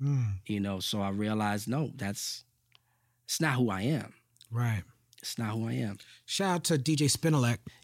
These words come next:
Speaker 2: Yes.
Speaker 1: My, my guy,
Speaker 2: Yes.
Speaker 1: D J.
Speaker 2: Yes.
Speaker 1: Great guy.
Speaker 2: Yeah,
Speaker 1: Um,
Speaker 2: we did some song-, we did great songs
Speaker 1: you did great
Speaker 2: together.
Speaker 1: songs, and you,
Speaker 2: Yes.
Speaker 1: you made Spinelec, you challenged him as a producer.
Speaker 2: Really?
Speaker 1: 'Cause Spinelec, he's telling me he got these songs he's working on with you. I'm like,
Speaker 2: Yeah.
Speaker 1: "Okay."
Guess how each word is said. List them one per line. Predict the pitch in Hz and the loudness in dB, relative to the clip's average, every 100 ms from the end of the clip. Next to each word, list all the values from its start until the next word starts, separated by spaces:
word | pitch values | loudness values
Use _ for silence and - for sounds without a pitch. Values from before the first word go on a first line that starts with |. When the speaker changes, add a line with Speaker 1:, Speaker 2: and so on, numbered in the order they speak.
| - | 0
Speaker 2:
Yes. | 113 151 - - - | 4 6 4 0 2
Speaker 1:
My, | 131 147 143 | 6 8 8
my | 127 170 | 8 8
guy, | 165 151 143 151 131 | 8 8 8 8 6
Speaker 2:
Yes. | 120 147 | 6 6
Speaker 1:
D | 180 | 8
J. | 160 160 160 156 - _ | 8 8 6 4 -2 _
Speaker 2:
Yes. | - 120 143 113 | 0 4 4 4
Speaker 1:
Great | 190 170 | 2 6
guy. | 160 147 143 - | 6 8 6 6
Speaker 2:
Yeah, | 147 139 | 8 10
Speaker 1:
Um, | 135 | 8
Speaker 2:
we | |
did | 156 165 | 8 6
some | 127 | 4
song-, | 113 139 | 2 4
we | 135 | 4
did | 135 | 4
great | 104 123 139 | 2 2 2
songs | 135 120 | 4 6
Speaker 1:
you | |
did | 175 185 | 8 8
great | 196 | 6
Speaker 2:
together. | 202 247 233 | 8 6 6
Speaker 1:
songs, | |
and | 170 165 | 6 4
you, | 170 208 | 8 8
Speaker 2:
Yes. | 160 160 | 10 10
Speaker 1:
you | 226 | 10
made | 226 202 | 10 8
Spinelec, | - 202 196 175 151 - _ _ _ _ - - | 6 6 6 6 6 0 _ _ _ _ -20 4
you | 165 | 6
challenged | - 208 190 151 | 10 10 10 8
him | 165 | 8
as | 139 | 8
a | |
producer. | 117 117 143 277 - - - - - | 8 8 8 8 8 2 -4 -10 0
Speaker 2:
Really? | 107 156 156 98 - - | 4 6 6 2 -4 -12
Speaker 1:
'Cause | - 139 | 2 4
Spinelec, | 202 196 185 160 - - _ _ _ _ - - - | 6 6 6 4 0 -14 _ _ _ _ -20 -20 0
he's | 160 | 2
telling | - 202 175 | 4 6 6
me | |
he | |
got | 165 156 | 6 4
these | 135 | 4
songs | - 170 175 | 4 6 6
he's | 147 | 6
working | 156 160 | 4 4
on | 170 | 4
with | 165 - | 4 4
you. | 180 | 4
I'm | 180 | 6
like, | 160 | 6
Speaker 2:
Yeah. | 139 | 6
Speaker 1:
"Okay." | 135 254 269 | 4 2 2